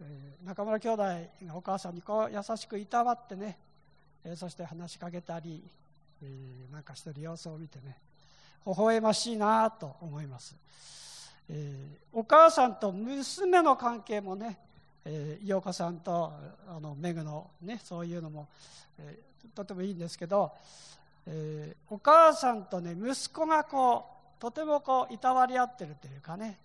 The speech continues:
お母さん大事にしてる様子、そう見るのは微笑ましい、とてもね、感じますね。で、私、自分のことを考えてみるとね、やっぱり私にとって母っていう言葉で、やっぱりすぐ自分の母のね、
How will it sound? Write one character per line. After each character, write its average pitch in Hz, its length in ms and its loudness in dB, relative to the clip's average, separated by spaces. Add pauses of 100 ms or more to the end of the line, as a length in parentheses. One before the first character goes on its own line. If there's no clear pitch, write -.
お 165 60 -18
母 170 160 -10
さ 190 120 -8
ん 196 60 -10
大 247 240 4
事 311 120 -6
に 277 100 -4
し - 60 -12
て 262 140 -8
る 240 100 -10
様 247 240 -2
子、 - 140 -16 (560)
そ 208 140 -6
う 208 40 -4
見 226 120 0
る 208 120 0
の 175 160 -4
は 165 120 -4
微 180 100 0
笑 208 180 4
ま 202 120 2
し - 180 -6
い、 131 100 -12 (180)
と 151 80 -16
て 139 140 -14
も 147 100 -12
ね、 180 220 -8
感 143 120 -14
じ 139 120 -14
ま 139 100 -14
す - 100 -20
ね。 151 160 -16 (1500)
で、 233 80 0
私、 240 540 4 (640)
自 233 80 0
分 285 100 8
の 311 120 8
こ 311 80 8
と 294 80 8
を - 20 10
考 214 240 4
え 214 60 8
て 196 100 -4
み 185 100 0
る 156 120 -2
と 180 100 -10
ね、 170 240 -2
や 202 60 0
っ 208 40 0
ぱ 262 100 4
り 226 200 2
私 262 400 2
に 233 60 -6
と 269 60 4
っ 247 40 0
て 202 140 2
母 254 320 6
っ - 180 -4
て - 80 -6
い 151 80 -2
う 151 60 -4
言 151 100 -8 (120)
葉 151 260 -4 (180)
で、 151 240 -6 (100)
や 202 120 -2
っ - 40 -20
ぱ 254 120 4
り 226 100 2
す - 240 -6
ぐ 214 180 2 (840)
自 185 100 -2
分 202 200 2
の 190 100 2
母 175 280 0
の 135 140 -8
ね、 160 240 -10